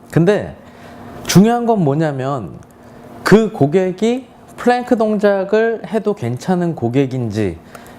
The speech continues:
어, 이런 것들을 이제 여러분들이 좀 판단도 해주셔야 되고 그런 것들을 적절하게 섞어서 진행을 해주셔야겠죠. 어떤 분들은 허리 통증이 있기 때문에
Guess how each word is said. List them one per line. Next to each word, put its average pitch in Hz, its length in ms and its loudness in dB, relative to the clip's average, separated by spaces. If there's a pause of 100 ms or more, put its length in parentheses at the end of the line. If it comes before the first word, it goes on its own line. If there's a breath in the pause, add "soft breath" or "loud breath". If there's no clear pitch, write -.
(400 loud breath)
어, 98 220 4
이런 208 240 2
것들을 202 340 2
이제 147 140 2
여러분들이 165 520 0
좀 147 160 -4
판단도 196 500 -2
해주셔야 185 500 -2
되고 139 400 -4 (120)
그런 151 240 0
것들을 165 500 -2
적절하게 170 580 -4
섞어서 156 840 -4 (500 loud breath)
진행을 151 440 0
해주셔야겠죠. 143 840 -4 (300 loud breath)
어떤 202 360 2
분들은 180 640 -2 (220)
허리 220 140 0
통증이 208 500 -2
있기 143 180 -6
때문에 147 680 -2